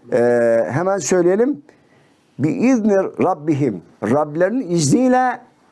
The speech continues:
o bi izni kelimesine de bir mana verdik. Rahmetinle, Allah'ın rahmetiyle gelecek. İsrailoğullarından bir abid vardı.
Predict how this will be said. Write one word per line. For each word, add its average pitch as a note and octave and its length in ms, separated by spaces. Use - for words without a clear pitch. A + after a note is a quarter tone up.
o D3+ 400
bi A#2 120
izni F3 540
kelimesine F#3 640
de A#3+ 120
bir G#3+ 60
mana G#3+ 500
verdik. D#3 440
Rahmetinle, F#3 720
Allah'ın F#3+ 1000
rahmetiyle F#3+ 640
gelecek. D#3 600
İsrailoğullarından A3 1000
bir A3 120
abid G3 480
vardı. F3 500